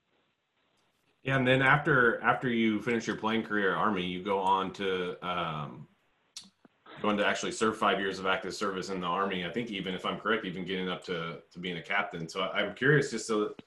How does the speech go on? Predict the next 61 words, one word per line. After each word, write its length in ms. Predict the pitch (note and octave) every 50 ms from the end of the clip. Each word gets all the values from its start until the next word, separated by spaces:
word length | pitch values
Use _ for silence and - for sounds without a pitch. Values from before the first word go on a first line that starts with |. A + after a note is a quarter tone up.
| _
to 80 | - A2+
know, 160 | A2+ A2 G#2+
like, 240 | G#2 G2+ G2+ - -
I 80 | - G#2+
guess 240 | A2+ D3+ D#3+ D#3 -
in 160 | B2+ A#2+ G#2+
general, 300 | G#2 A#2 A#2+ B2 A2+ G#2
just 120 | G2 -
talk 200 | - A#2 A2+ -
about 240 | G2+ G2 G2+ G2 -
how 100 | G#2 G#2+
that, 300 | G2+ G2 F#2+ F#2 - - _ _
how 160 | - G#2+ A2+ G#2
that 220 | G#2 G2+ F#2 F2
was, 540 | F2+ G2+ G#2 F#2+ F#2 F2+ F2 - - - - _ _ _ _
just 220 | - A2 G#2+ -
especially 440 | - - - - C3+ D#3+ D3+ D#3+ -
since 200 | - A#2 G#2 G#2
you 60 | G#2
said 240 | G#2 - A2+ G2+ F#2
that 120 | A2 G#2
wasn't 280 | G#2 G#2+ G#2+ G2+ G#2+ G#2
even 120 | F#2+ F#2+
something 260 | F2+ - A2 G2+ F#2+ G2+
that 60 | G2
was 100 | F#2+ G2+
on 100 | G2+ G2
your 100 | F2+ D#2+
radar 520 | D#2+ F#2 G#2+ A#2+ A2 F2+ F2+ E2+ E2+ - - _ _ _ _
when 120 | - G2+ G2+
you're 140 | G2 G2 F2+
going 220 | F#2+ G#2 G#2 G#2
into 200 | G2+ G2 F#2+ G2
entering 280 | G2+ G2 G2+ G2+ F#2+ F#2
the 60 | E2+
school 180 | - - G#2
in 60 | G2+ F#2+
the 60 | -
first 280 | - F#2+ A2+ A2 -
place. 260 | - - - E2+ - G2+
Like, 140 | F#2 F2+
what 100 | A2 A#2+
are, 240 | C3+ C3+ C3 - - - - _ _ -
I 60 | B2
guess 180 | A#2+ C3+ C#3 -
as, 160 | D#3 C#3+ C#3+ B2
as 180 | C3 C3 B2+ - -
from 180 | - C3+ B2 A#2
a 40 |
general 520 | G#2 G2+ A2+ A#2+ B2+ A#2 G#2+ G#2 G#2 - - - _ _ - G2
uh, 100 | G2+ G2
standpoint, 380 | - - G#2+ G#2 G2+ A2 G#2
like, 140 | G2+ G2+ G2+
what 120 | A2+ A#2+
are 80 | B2+ A#2+
some 160 | A#2+ A#2+ G#2+
similarities 640 | - - A#2 A2+ A2+ A2 G#2+ G#2+ G#2 G#2 G#2 F#2 G2
and 100 | F#2 F2+
differences 500 | G2+ G#2 - G#2+ F#2 - G2+ F#2 E2+ F#2+
in, 80 | F#2
like, 220 | F#2 F2+ F2 -